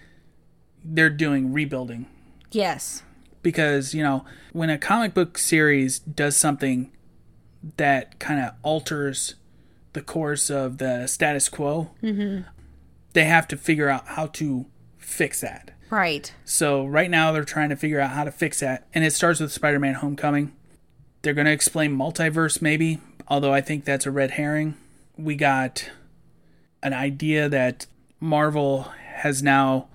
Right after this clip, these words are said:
Speaker 1: has the rights to make Fantastic Four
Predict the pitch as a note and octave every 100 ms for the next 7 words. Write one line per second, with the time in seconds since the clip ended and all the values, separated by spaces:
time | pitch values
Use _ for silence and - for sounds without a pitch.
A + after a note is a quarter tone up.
0 | - _ _ _ _ - - - D3 D3
1 | C#3 - C3+ C3 C3 C3+ C3 - - D3
2 | C#3 C3+ C3 B2+ - - - - - _
3 | - D#3+ D3+ C#3 C3+ - - - - C#3
4 | C3 C#3 - C#3+ - C#3+ C3+ C3+